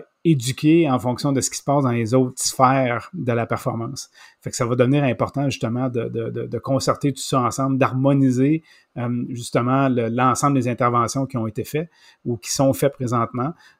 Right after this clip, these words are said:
euh, de sorte qu'on, qu'on, qu'on soit sur la même page pour chacun des artistes, qu'on puisse, euh, optimiser la performance à son meilleur. Fait que pour moi, c'est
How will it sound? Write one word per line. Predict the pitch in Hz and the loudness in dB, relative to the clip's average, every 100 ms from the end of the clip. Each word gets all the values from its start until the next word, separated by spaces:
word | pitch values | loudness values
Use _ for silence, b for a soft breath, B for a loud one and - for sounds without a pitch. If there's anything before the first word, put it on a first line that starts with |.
| - | -8
euh, | 120 113 | -4 -2
de | 110 | -2
sorte | 113 143 131 | 0 0 0
qu'on, | - 113 110 | -2 -4 -4
qu'on, | 110 113 107 | -4 -6 -6
qu'on | 107 110 101 | -8 -10 -8
soit | - 123 | -2 -2
sur | - | -2
la | 113 | -2
même | 120 113 | -2 -2
page | 104 127 127 - | 2 2 2 -4
pour | |
chacun | - 120 135 | -12 -8 -2
des | 123 117 | -2 -2
artistes, | 107 - 135 - | -6 -8 -8 -6
qu'on | 110 104 | -10 -8
puisse, | 123 113 - | -6 -6 -6
euh, | 113 117 | -6 -8
optimiser | 113 - 123 113 | -8 -8 -6 -2
la | 120 | -4
performance | 110 120 117 113 120 120 | -4 -8 -8 -8 -8 -8
à | |
son | - 117 | -8 -8
meilleur. | 113 113 - | -6 -8 -6
Fait | 123 | -8
que | - | 0
pour | 135 | 2
moi, | 135 156 | 6 4
c'est | 147 127 | 4 -4